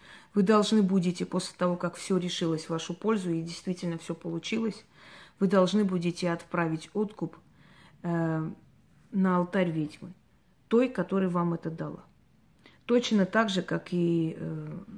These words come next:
в ритуалах, обращенных к моему роду. Только когда получилось, когда вышел человек, все хорошо, закрыли дело,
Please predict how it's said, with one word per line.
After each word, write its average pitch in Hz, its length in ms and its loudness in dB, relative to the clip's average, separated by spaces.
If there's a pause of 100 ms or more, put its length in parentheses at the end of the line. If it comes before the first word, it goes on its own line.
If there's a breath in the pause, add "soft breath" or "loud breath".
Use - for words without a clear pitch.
(180)
в 180 40 -8
ритуалах, 185 640 0 (180)
обращенных 165 640 -4
к - 60 -10
моему 160 260 -2
роду. 156 320 -10 (360 soft breath)
Только 285 420 6
когда 196 340 2
получилось, - 680 -2
когда 196 300 2
вышел 233 500 4
человек, 208 480 2
все 202 200 0
хорошо, 185 460 0
закрыли 180 460 0
дело, 220 340 2